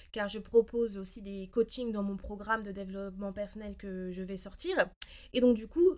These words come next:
je suis justement à ce chapitre où on parle donc du growth mindset et du fixed mindset. Donc, je me suis dit que c'était tellement intéressant que, en fait, il faut que j'en fasse un épisode de podcast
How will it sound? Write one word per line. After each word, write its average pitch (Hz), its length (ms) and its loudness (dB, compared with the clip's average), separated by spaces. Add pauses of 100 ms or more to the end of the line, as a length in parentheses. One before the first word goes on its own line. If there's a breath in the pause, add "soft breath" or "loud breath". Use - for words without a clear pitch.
je 220 160 -10
suis 269 220 -8
justement 240 320 -10
à 214 100 -6
ce 254 160 -4
chapitre 269 500 0
où 254 160 -4
on 226 80 -2
parle 254 260 0
donc 220 200 -4
du 202 140 -10
growth 220 320 -2
mindset 233 480 -6 (400 soft breath)
et 254 100 0
du 214 120 -8
fixed - 280 -8
mindset. 196 380 -10 (480 loud breath)
Donc, 294 300 8 (120)
je 208 140 -6
me 233 120 0
suis 233 180 -8
dit 285 120 -6
que - 60 -8
c'était 220 280 -10
tellement 381 300 -4
intéressant 262 560 -2 (260)
que, 233 200 0
en 208 100 -8
fait, 311 440 4 (380)
il 233 80 -10
faut 247 120 -8
que 220 60 -8
j'en 214 140 4
fasse 240 200 0
un 202 80 -8
épisode 190 280 -10
de 180 60 -10
podcast 269 580 4